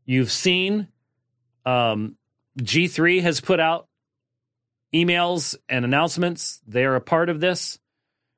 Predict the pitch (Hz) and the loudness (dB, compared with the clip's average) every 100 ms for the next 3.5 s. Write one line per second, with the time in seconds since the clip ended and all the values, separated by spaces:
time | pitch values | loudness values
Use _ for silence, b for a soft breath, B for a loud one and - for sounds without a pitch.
0 | _ 131 131 127 117 127 117 107 _ 110 | _ 0 2 2 2 2 2 -2 _ -4
1 | 117 139 185 170 202 196 196 - _ _ | 2 2 2 2 2 2 0 -6 _ _
2 | _ - 175 170 160 160 180 165 160 _ | _ 0 2 4 2 2 0 -2 -6 _
3 | _ _ _ 120 120 | _ _ _ -6 -4